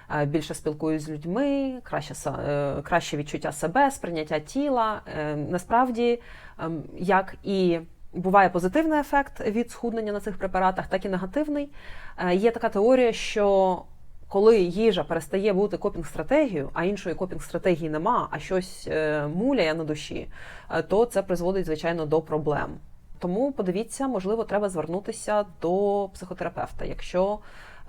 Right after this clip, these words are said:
е, прийом цих препаратів, е, погіршить ваш ментальний стан. Ну, тут взагалі дуже цікава тема з прийомом цього препарату, бо психологічний аспект ми дуже часто плутаємо з фізіологічним, і насправді вони пов'язані.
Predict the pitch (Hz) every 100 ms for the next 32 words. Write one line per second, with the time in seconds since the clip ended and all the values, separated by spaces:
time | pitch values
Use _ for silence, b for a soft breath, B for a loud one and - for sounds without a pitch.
0 | 160 151 165 165 156 160 - 143 156 208
1 | - 233 - - 156 151 151 196 - 175
2 | 151 165 151 147 147 147 147 - - -
3 | - - 294 294 - 214 233 254 311 247
4 | 160 160 170 185 185 175 165 160 156 -
5 | 349 294 - 202 190 185 185 180 180 175
6 | 165 156 147 151 147 160 170 170 165 175
7 | b b b b - 254 254 269 330 -
8 | 285 277 - - - 277 285 233 240 277
9 | 269 269 262 - 330 220 226 233 214 208
10 | - 226 196 208 202 247 302 - 180 165
11 | 147 - 180 190 202 220 202 196 190 185
12 | 220 262 233 202 185